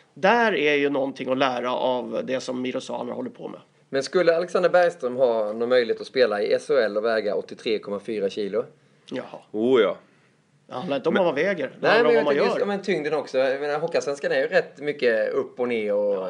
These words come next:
Speaker 1: det tycker jag. Det
Speaker 2: det
Speaker 1: är i
Speaker 2: spelet.
Speaker 1: S H L också.
Speaker 2: Är det så då?
Speaker 1: Ja, det tycker jag.
Speaker 3: Jo. Men han måste ju spela i de två första kedjorna i S H L för att, eh, men det,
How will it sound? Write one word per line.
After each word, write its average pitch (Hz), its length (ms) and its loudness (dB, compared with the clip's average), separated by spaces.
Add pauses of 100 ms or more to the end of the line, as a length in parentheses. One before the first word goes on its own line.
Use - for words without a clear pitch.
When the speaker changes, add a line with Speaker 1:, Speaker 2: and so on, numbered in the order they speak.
(140)
Speaker 1:
det 131 180 -2
tycker 127 220 -8
jag. 117 80 -6
Det 127 60 -2
Speaker 2:
det 127 40 4
Speaker 1:
är 127 40 6 (160)
i - 40 6
Speaker 2:
spelet. - 20 4
Speaker 1:
S 117 60 2
H 117 100 2
L 117 100 -6
också. 123 380 -6
Speaker 2:
Är 170 80 6
det 208 60 2
så 208 80 0
då? 139 60 4
Speaker 1:
Ja, 107 300 -4
det - 60 -6
tycker - 240 -8
jag. 131 80 -2
Speaker 3:
Jo. 123 260 2 (180)
Men 139 220 2
han 147 240 4
måste 170 260 0
ju 156 60 -2
spela 139 380 6
i 131 60 4
de 135 140 0
två 127 320 0
första 123 380 2
kedjorna 131 580 2
i 135 200 2
S - 300 -4
H 113 100 6
L 92 380 2 (420)
för 95 280 4
att, 90 400 -2
eh, 92 60 4 (300)
men 117 140 0
det, 127 160 -2